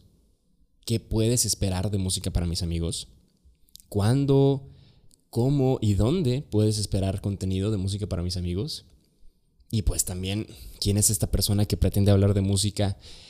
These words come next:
en este espacio? Entonces, eh, esa última idea me parece un buen punto de partida, así que vamos a ello. Yo soy Luis Pano,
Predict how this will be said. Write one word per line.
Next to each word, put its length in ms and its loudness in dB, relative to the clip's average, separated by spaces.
en 180 4
este 240 4
espacio? 420 -2
Entonces, 640 4
eh, 300 4
esa 300 4
última 320 6
idea 240 6
me 100 4
parece 300 4
un 80 2
buen 160 4
punto 300 2
de 80 6
partida, 540 -2
así 260 0
que 220 2
vamos 400 2
a 80 0
ello. 200 -6
Yo 500 4
soy 360 4
Luis 280 2
Pano, 300 -2